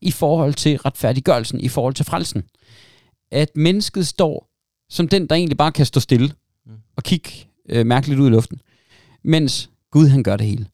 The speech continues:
Speaker 1: Og det synes jeg er en fantastisk lektie at tage med fra Romerbrevet.
Speaker 2: Mm.
Speaker 1: Det er, at vi gør os retfærdige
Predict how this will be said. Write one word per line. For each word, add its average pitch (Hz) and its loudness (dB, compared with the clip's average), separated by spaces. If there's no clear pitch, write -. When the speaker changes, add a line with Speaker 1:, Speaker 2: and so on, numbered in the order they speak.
Speaker 1:
Og - -4
det 226 4
synes 208 0
jeg 160 0
er 143 -2
en 139 0
fantastisk 156 -4
lektie 143 0
at 139 -2
tage 147 2
med 139 2
fra 135 0
Romerbrevet. 120 0
Speaker 2:
Mm. 107 -2
Speaker 1:
Det 143 2
er, 135 0
at 120 -2
vi 123 2
gør 127 2
os 139 -4
retfærdige 127 -6